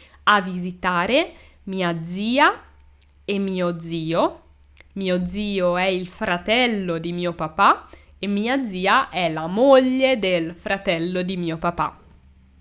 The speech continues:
E siamo stati anche al mare, perché nelle Marche c'è il mare. <laughs> Ma la vacanza di cui vi voglio raccontare meglio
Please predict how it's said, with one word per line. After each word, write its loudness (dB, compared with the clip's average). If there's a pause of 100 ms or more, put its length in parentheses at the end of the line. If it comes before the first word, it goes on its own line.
(140)
E 2
siamo 0
stati -2
anche -2
al 2
mare, -2 (400)
perché -4
nelle -2
Marche -2
c'è -6
il -2
mare. -2
<laughs> -10
Ma 2 (280)
la 6
vacanza 2 (1080)
di -4
cui 2
vi 0
voglio 2
raccontare 0
meglio 0